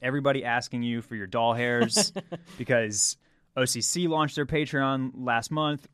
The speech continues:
Speaker 1: Uh, the Ross Bowen podcast just launched its Patreon account. The guys over at Circling Back just added a new tier to theirs.
Speaker 2: Did
Speaker 1: So,
Speaker 2: they really?
Speaker 1: yeah, for, for their, uh, for their Bachelorette content.
Speaker 2: Ah, yes, the
Speaker 1: Yeah.
Speaker 2: top tier.
Speaker 1: Yeah,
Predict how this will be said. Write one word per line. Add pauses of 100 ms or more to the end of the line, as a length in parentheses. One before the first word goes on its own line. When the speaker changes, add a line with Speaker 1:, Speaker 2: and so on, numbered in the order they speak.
(140)
Speaker 1:
Uh,
the
Ross
Bowen
podcast
just
launched (420)
its (140)
Patreon
account. (580)
The
guys
over
at
Circling
Back
just
added
a
new
tier
to
theirs.
Speaker 2:
Did
Speaker 1:
So,
Speaker 2:
they
really?
Speaker 1:
yeah,
for,
for
their,
uh,
for
their
Bachelorette
content.
Speaker 2:
Ah,
yes,
the
Speaker 1:
Yeah.
Speaker 2:
top
tier. (120)
Speaker 1:
Yeah,